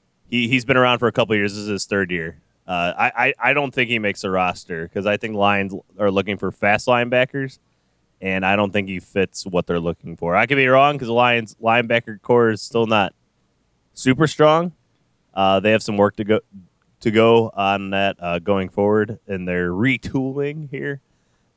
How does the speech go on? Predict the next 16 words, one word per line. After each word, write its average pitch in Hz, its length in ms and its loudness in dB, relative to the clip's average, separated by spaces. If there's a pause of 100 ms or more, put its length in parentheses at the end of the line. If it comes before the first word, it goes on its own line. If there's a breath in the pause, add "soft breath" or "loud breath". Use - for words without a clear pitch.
(160)
But 123 340 0
nonetheless, 110 580 2
uh, 104 120 0
Tavai, 107 580 0 (720)
someone 139 540 -2
I 117 160 2
will 117 140 2
probably 120 320 2
be 107 120 0
watching 107 440 2
for 95 360 0
on 90 420 -4 (400)
Friday, 95 520 2
that's 101 280 0
for 92 120 -10
certain, 82 420 -10